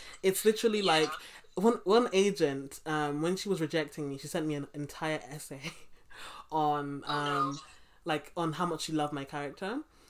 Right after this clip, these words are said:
Speaker 2: And she was
Speaker 1: Oh.
Speaker 2: like, yeah, it, it was weird 'cause, like, a lot of agents will reject people of color and, and, like, really give them compliments, but be like, "Ultimately, I can't sell this." Um,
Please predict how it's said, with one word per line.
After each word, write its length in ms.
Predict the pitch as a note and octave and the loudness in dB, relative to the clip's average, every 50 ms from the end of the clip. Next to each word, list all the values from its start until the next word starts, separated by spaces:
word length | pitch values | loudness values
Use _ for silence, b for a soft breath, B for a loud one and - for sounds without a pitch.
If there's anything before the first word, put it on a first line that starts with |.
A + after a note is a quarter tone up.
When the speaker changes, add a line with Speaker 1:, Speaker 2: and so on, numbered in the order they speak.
| B B B - | B B B -2
Speaker 2:
And 540 | F3 F3 F3 F3 E3+ E3+ E3+ E3 E3 D#3+ - | 2 4 4 4 4 2 2 0 -2 -4 -4
she 180 | - - - F#3+ | -6 -2 2 2
was 200 | F3 E3+ D#3+ - | 2 2 4 2
Speaker 1:
Oh. 40 | |
Speaker 2:
like, 360 | E3+ E3 E3 D#3+ D#3 - - - | 4 4 4 2 0 -4 -14 -14
yeah, 280 | - F3+ D#3+ G#3+ A#3+ B3 - | -12 -4 0 0 0 0 0
it, 120 | F#3+ A3+ A#3+ | -2 -2 -2
it 220 | A3 F#3 A3+ A3+ | 0 0 2 2
was 160 | B3 B3+ G3+ | 2 2 2
weird 320 | F#3 G#3+ A3+ G#3+ F3+ E3 - | 4 4 6 6 6 4 2
'cause, 160 | - F#3+ F#3 | 0 -2 0
like, 120 | F3+ - | 0 2
a 40 | G3 | 4
lot 160 | A3 G#3+ G3 | 4 4 4
of 60 | - | 2
agents 300 | F3 F3 E3 F3 E3 D#3+ | 2 0 0 0 -2 -2
will 80 | E3 D#3 | -2 0
reject 460 | D#3 D3+ C#3 F3+ G3 G#3 - - - - - - - - - _ - _ _ _ _ _ | 0 0 2 0 0 0 -2 -8 -16 -20 -20 -20 -20 -20 -20 _ -20 _ _ _ _ _
people 240 | - - F3 - D#3+ | -16 -10 -6 -4 -4
of 100 | D3 D3+ | -4 -4
color 360 | - - F3+ E3+ D#3+ D#3 D3+ | -4 -2 -2 0 0 0 -2
and, 320 | C#3+ C#3+ D3 C#3+ D3 C#3+ - - _ _ _ | -2 -2 -4 -4 -6 -8 -10 -16 _ _ _
and, 280 | C3 C#3 C#3+ D3+ D#3+ D#3 - - D#3 - - - - | -14 -12 -10 -10 -12 -12 -14 -18 -20 -20 -10 -4 -4
like, 180 | D#3+ D3+ - | -2 -2 -2
really 160 | D#3+ F#3 G3 | -2 -4 -4
give 160 | F#3 D#3+ F#3 F3 | -2 -2 -2 -2
them 120 | E3 D#3+ | -2 -2
compliments, 460 | - - F3 F3 E3+ D#3+ D3 C#3+ C#3 | -4 -4 -6 -4 -4 -4 -4 -4 -4
but 100 | D#3 D3+ | -4 -4
be 100 | D#3 D#3+ | -4 -2
like, 180 | D#3 D3 D3 - | -2 -2 -2 -2
"Ultimately, 540 | D#3 E3 D#3+ - E3 D#3 C#3+ D3+ D3+ D3 C#3 | -2 -2 -2 -2 -4 -6 -4 -4 -4 -4 -6
I 60 | C3 | -8
can't 320 | - - - D#3 D3 C3 - | -10 -8 -6 -6 -6 -6 -8
sell 220 | - D3 C3+ C3 | -8 -8 -6 -6
this." 340 | - C3 C#3 - - - - B B B B B B B B - | -8 -12 -14 -14 -14 -16 -16 B B B B B B B B 6
Um, 400 | E3 E3+ E3+ E3+ E3 E3 E3 D#3+ | 10 10 10 10 8 6 2 -2